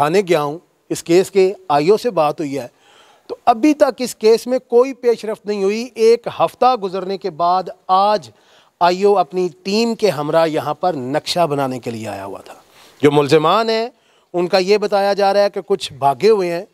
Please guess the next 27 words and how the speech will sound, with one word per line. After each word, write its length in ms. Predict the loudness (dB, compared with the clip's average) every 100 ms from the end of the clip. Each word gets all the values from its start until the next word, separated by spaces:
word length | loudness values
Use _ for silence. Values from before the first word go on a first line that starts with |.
| _ _ -2
और 120 | 0
जो 140 | 2 0
मरकज़ी 540 | 0 -2 -2 -4 -2
मुलजिम 320 | 0 0 -2
हैं, 200 | -8 -10 _ _ -8
उसको 260 | -4 -2
गिरफ़्तार 520 | -2 -2 -2 0 2 0
करके 380 | -4 -4 -6 -8 _ -20 -20 -20
बाद 400 | -2 2 4 4
अज़ां 220 | 4 2
उसे 280 | 0 0 -2 -2 -4
इंसानी 540 | -6 -2 -2 0 0
हमदर्दी 500 | -2 -2 -2 -2 -2
के 140 | -2 -2
तहत 300 | 0 -2 -6 _ _
इस 180 | -2 0
वक्त 300 | -2 -2 -4
भी 160 | -4 -6 -8 _ _ -14 0
रिहा 340 | 2 4 2
कर 200 | 2 -2
दिया 240 | -2 -2 0
गया 200 | 0 0
है। 220 | 0 -2
इस 140 | -4 -6
वक्त 260 | -4 -6
भी 140 | -4 -6
वो 260 | -4 -6